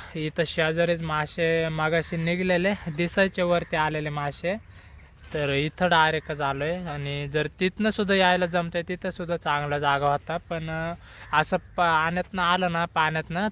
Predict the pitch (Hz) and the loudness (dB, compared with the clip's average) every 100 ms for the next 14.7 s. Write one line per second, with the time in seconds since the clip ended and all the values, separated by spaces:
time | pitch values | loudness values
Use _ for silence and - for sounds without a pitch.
0 | - 180 - 165 175 175 175 175 - 185 | 0 -2 2 0 2 0 0 -4 4 4
1 | 190 196 185 202 220 - - - 185 185 | 4 0 0 -2 -4 -14 -20 2 4 6
2 | 190 196 185 190 180 170 196 196 180 180 | 6 6 4 4 4 4 -4 -2 -2 0
3 | 180 170 180 180 180 180 190 - 156 147 | -2 0 2 2 2 -2 -4 -6 -6 -4
4 | 143 147 - 143 160 185 185 180 160 147 | -6 -6 2 2 2 -2 -2 2 4 2
5 | 143 139 131 117 - - 320 320 - 262 | 0 -4 -4 -6 -10 -12 -12 -14 -12 -12
6 | - 139 139 - 165 170 180 185 190 175 | -6 -2 -2 2 4 6 4 2 2 2
7 | 170 175 156 - 160 196 - - - 143 | 2 0 0 0 0 0 -6 -18 -12 -8
8 | 139 165 175 170 - 156 151 - 151 - | -4 -2 0 -2 -6 -4 -4 -4 -10 -2
9 | 147 143 151 147 135 139 135 139 - 135 | -2 -2 -8 -4 -2 -2 -2 -6 2 2
10 | 131 127 160 147 151 151 147 143 156 151 | 2 -2 -2 0 0 0 0 0 -2 -2
11 | 143 156 - 147 135 - 127 - 127 - | -4 -6 -8 -8 -8 -6 -8 -8 -12 -10
12 | - - 339 - - - 135 147 143 143 | -16 -14 -16 -16 -12 -10 -6 -4 -2 0
13 | 143 143 151 151 165 - 196 185 170 165 | 4 4 4 0 -4 -2 2 4 4 2
14 | - 156 151 156 175 165 151 | 0 -2 0 -2 -2 -4 -6